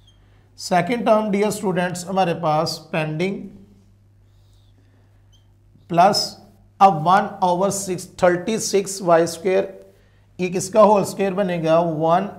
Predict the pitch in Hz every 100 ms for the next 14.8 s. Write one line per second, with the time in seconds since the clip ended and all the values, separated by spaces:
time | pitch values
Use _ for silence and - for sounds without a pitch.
0 | - 156 156 165 170 - - - - 190
1 | 185 - - _ _ _ - 147 151 151
2 | 151 170 - - - _ _ _ _ _
3 | - 175 156 151 151 151 139 139 139 135
4 | 135 - - - 131 101 - - _ _
5 | _ _ _ _ _ _ _ _ _ _
6 | _ _ _ - 190 196 - - - _
7 | _ 185 202 220 - - - - - 185
8 | 180 214 220 220 220 208 185 185 190 -
9 | - 208 202 202 185 196 202 196 190 185
10 | 185 180 156 170 180 - 180 165 170 165
11 | - 190 190 - - _ - 151 139 131
12 | 101 98 - - - _ _ _ _ _
13 | _ _ _ _ _ 190 185 214 214 269
14 | 240 240 - 202 202 202 -